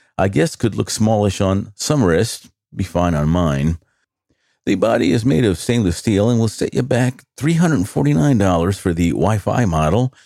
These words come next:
and three hundred ninety-nine dollars for the cellular edition. The chip used to power the watch is an older Samsung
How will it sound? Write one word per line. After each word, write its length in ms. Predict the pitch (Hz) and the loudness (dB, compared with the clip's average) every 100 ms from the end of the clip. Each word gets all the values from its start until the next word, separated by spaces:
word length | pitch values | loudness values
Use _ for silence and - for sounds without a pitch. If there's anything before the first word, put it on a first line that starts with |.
| _ _ | _ _
and 220 | - 123 117 | -2 0 2
three 160 | 151 | 2
hundred 320 | 143 143 139 | 2 2 0
ninety-nine 540 | 107 127 143 156 165 127 | 0 0 2 0 2 2
dollars 420 | 95 82 85 87 | 2 2 0 -2
for 180 | 82 78 | -2 0
the 300 | 78 80 55 | 0 0 -2
cellular 560 | - 147 170 127 107 | -4 -2 0 2 2
edition. 580 | 90 87 90 90 78 65 - _ _ _ _ - | 0 0 -2 0 -2 -4 -10 _ _ _ _ -6
The 60 | 151 | -2
chip 240 | 214 - | -2 0
used 220 | 180 143 | 0 0
to 80 | 117 | 0
power 260 | 139 151 117 | 0 2 2
the 100 | 95 | 2
watch 360 | 95 107 131 | 2 0 -2
is 120 | 113 | -2
an 160 | 120 123 | -2 0
older 300 | 196 175 147 | 0 0 0
Samsung 960 | 120 139 143 127 - 120 117 120 113 | -2 -2 0 -2 -2 -2 0 0 -2